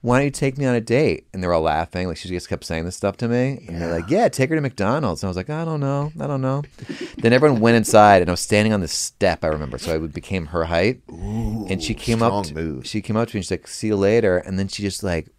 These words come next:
Speaker 1: made out with me. And then she was in her bikini, and she turned around. So, like, it was, I was, I guess I was sexually assaulted,
Speaker 2: <laughs>
Speaker 1: but it was
Speaker 2: Yeah.
Speaker 1: great.
Speaker 2: Oh.
Speaker 1: It was, like, not, you know, sexual assault's bad, but, like, that was not a bad moment.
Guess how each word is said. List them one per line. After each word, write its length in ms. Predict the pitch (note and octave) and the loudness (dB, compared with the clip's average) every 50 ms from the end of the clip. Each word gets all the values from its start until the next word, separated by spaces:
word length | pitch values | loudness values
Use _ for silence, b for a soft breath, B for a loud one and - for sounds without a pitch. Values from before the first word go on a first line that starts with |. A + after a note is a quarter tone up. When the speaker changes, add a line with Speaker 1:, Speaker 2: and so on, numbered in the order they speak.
| - - | -16 -14
Speaker 1:
made 600 | F#2 F#2+ G#2+ A2+ A#2+ C#3 C3+ C3+ C3+ B2 G2+ - - - | -12 -10 -10 -10 -8 -8 -6 -2 -2 -2 -2 -4 -6 -6
out 220 | B2 C#3 C#3 B2+ | -2 -2 0 0
with 200 | A#2 G2 - - | 0 -2 -2 -4
me. 320 | D2+ C#2 B1 A#1+ C#2 - B B B B B B B B B | -8 -10 -8 -10 -12 -14 B B B B B B B B B
And 80 | G#2 A2 | 2 2
then 80 | A#2 A#2 | 2 2
she 100 | - B2+ | 2 0
was 60 | C3 | 0
in 80 | F3 F#3 | 2 0
her 60 | A2+ | 0
bikini, 360 | F#2+ G2 - - - G#2+ G#2 | -2 -4 -6 -4 0 2 2
and 80 | A2+ A2 | 2 2
she 100 | - F2+ - _ | -2 -6 -10 _
turned 380 | - - - G#2 G#2+ A2 G#2+ F#2+ | -12 -8 -4 0 0 2 2 2
around. 520 | E2+ D2 D2+ E2 E2+ F2 F#2 F#2+ G2 G2+ | 0 0 0 -2 0 0 0 -2 -2 -4
So, 160 | - - F2 | -4 -4 -2
like, 360 | D#2+ E2 D#2+ D2+ C#2+ - - b b b b b b | 0 2 0 0 0 -4 -8 b b b b b b
it 80 | - C#3 | -6 -4
was, 260 | E3+ F3 - - - _ _ _ _ _ _ _ - | -4 -4 -4 -8 -14 _ _ _ _ _ _ _ -10
I 140 | - C3+ E3 | -6 -4 -2
was, 300 | F#3 F#3+ E3+ D3+ - - - | 0 0 0 -2 -6 -8 -8
I 80 | - A2 | -8 -8
guess 320 | G2+ - C#3+ E3+ - - | -6 -6 -6 -6 -4 -2
I 80 | E3 D3+ | -2 0
was 280 | B2 G#2 F2+ D2+ C2 - _ _ - | 0 -2 -2 -6 -12 -18 _ _ -10
sexually 520 | - - - - F2+ G2 - - G#2+ G2 | -10 -8 -4 -2 -2 -2 -2 -2 -2 -2
assaulted, 640 | E2+ - - - C2+ C#2+ F#2+ - - D3+ E3 F3 E3+ - - | -2 -2 -4 -4 -2 -2 -2 -4 -4 -4 -4 -4 -4 -10 -10
Speaker 2:
<laughs> 60 | - | -12
Speaker 1:
but 600 | - - - - G#3 G3+ - - F#3+ - - - | -10 -10 -10 -12 -14 -14 -14 -14 -6 -4 -2 -2
it 40 | G#2 | 0
was 100 | F#2+ F2 | -2 -4
Speaker 2:
Yeah. 180 | G2 F#2+ - - - | -6 -12 -16 -16 -16
Speaker 1:
great. 400 | - B2+ C3 C#3+ A#2 C#2+ - - _ _ _ _ _ _ _ - | -14 -12 -10 -10 -10 -10 -12 -18 _ _ _ _ _ _ _ -18
Speaker 2:
Oh. 240 | - F2+ E2+ E2+ C#3+ - | -16 -16 -14 -14 -6 -2
Speaker 1:
It 40 | |
was, 140 | G#2 G#2 G2 | -2 0 2
like, 160 | G#2+ G#2 E2+ - - _ _ _ _ _ _ | 2 2 0 -2 -10 _ _ _ _ _ _
not, 260 | A#2 C3 C#3 C3+ C2+ C#2 | -2 0 0 0 -2 -4
you 140 | A#1 A2 | -6 -4
know, 80 | G#2+ F#2 | -4 -4
sexual 260 | - A#2 A2 G2+ G#2 | -2 -4 -4 -4 -4
assault's 80 | F#2 D#2+ | -6 -4
bad, 260 | - F2 D#2+ D#2+ D2+ C#2 | 0 0 0 0 0 -2
but, 100 | F#2+ F#2 | -2 0
like, 240 | G2+ F#2+ F2 - B B B B B B - | 0 0 0 -2 B B B B B B -12
that 480 | F#2 F#2 G#2+ A#2+ C3 C#3+ D3 A2+ - - | -2 2 2 4 4 4 2 0 -4 -4
was 180 | G#2+ G2+ F2 F#2+ | -4 -4 -2 -2
not 300 | F#2 F2+ F#2 F#2 F#2+ F#2 | 0 0 2 2 2 2
a 80 | F2+ | 2
bad 240 | D2 F2 E2+ E2 D2+ | 2 0 0 0 -2
moment. 560 | D#2 D#2 D#2 D#2 D#2 D2+ D2 C#2 C2+ - - | -2 -6 -6 -6 -6 -8 -8 -10 -10 -12 -16